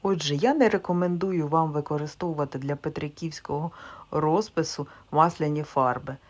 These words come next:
тому що, е, це дуже дорого коштує, перше, друге, дуже довго сохне, третє, має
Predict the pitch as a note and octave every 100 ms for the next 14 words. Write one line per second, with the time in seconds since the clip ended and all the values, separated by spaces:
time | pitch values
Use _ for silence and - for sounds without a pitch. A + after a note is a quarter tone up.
0 | - _ G#3+ F#3+ D#3+ C#3+ - D#3 E3+ -
1 | - E3+ - - D#3 D#3 D3+ D3 - F#3
2 | D#3 C#3+ - _ _ - D3+ F#3 D#3+ D3
3 | B2+ D#3+ F3 E3 C#3+ C#3 - C3+ D3 -
4 | B3+ D4 E4 _ _ - A#3 A#3 G#3+ -
5 | A#3 _ _ D#3+ C#3+ F3 E3 C#3+ - -
6 | - - D#3 G3+ F3 D#3+ D3 D#3+ D3+ C#3
7 | - - D#3 - D4+ D4 - _ _ -
8 | E3+ E3 D3 - D3 - - - D#3+ E3
9 | E3 C#3 B2+